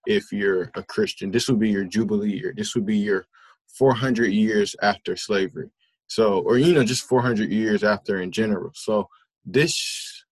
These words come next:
should be the year where you are celebrating. And I see it's a lot of fear going on, which I'm like, well, if this is your Jubilee year,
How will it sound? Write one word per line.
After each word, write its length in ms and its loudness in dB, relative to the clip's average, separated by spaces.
should 280 -2
be 300 -2
the 140 -2
year 300 2
where 180 -2
you 300 0
are 120 2
celebrating. 720 0
And 180 -4
I 140 -2
see 280 -4
it's 140 0
a 60 -4
lot 260 -2
of 80 -14
fear 400 2
going 400 -2
on, 240 -14
which 440 0
I'm 180 -2
like, 300 -2
well, 180 0
if 80 -4
this 200 -2
is 160 -6
your 120 -4
Jubilee 440 -6
year, 380 -2